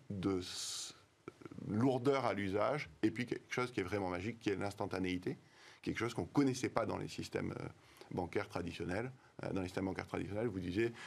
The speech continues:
Avant, je savais combien j'avais d'argent. »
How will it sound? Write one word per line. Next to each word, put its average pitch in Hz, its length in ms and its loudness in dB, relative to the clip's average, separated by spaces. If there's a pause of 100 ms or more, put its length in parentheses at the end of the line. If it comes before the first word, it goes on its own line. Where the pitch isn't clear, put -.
(480)
Avant, 120 280 0
je 107 120 -2
savais 123 400 2
combien 110 260 0
j'avais 101 180 0
d'argent. » 98 400 0